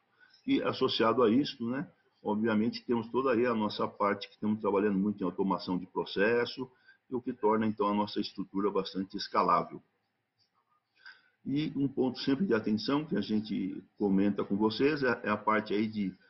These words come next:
provisões de ações cíveis. Então, mostrando que nós estamos, né,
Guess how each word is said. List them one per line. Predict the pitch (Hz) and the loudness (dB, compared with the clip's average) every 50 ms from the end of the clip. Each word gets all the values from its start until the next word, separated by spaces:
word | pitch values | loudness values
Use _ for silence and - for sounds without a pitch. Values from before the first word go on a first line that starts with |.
| _ _ _ | _ _ _
provisões | - 113 107 110 104 92 92 107 110 107 | 0 2 4 4 4 4 4 4 2 4
de | 104 104 | 4 2
ações | 95 - - 101 101 101 - - | 0 0 0 -2 -2 -2 -2 -2
cíveis. | - 131 156 165 165 160 160 - - - _ _ _ _ _ _ _ _ | -2 -2 -2 0 -2 -4 -4 -6 -10 -14 _ _ _ _ _ _ _ _
Então, | - 131 135 | -4 -2 0
mostrando | 139 131 123 - - 113 113 110 110 | 0 -2 -2 -2 -2 -2 -2 -2 -2
que | - 104 | -2 -2
nós | 107 101 95 | -2 -2 -2
estamos, | - - 110 104 104 98 92 - - - - _ | -2 -2 0 0 0 0 -2 -6 -10 -16 -14 _
né, | 104 101 98 95 | -4 -4 -2 -2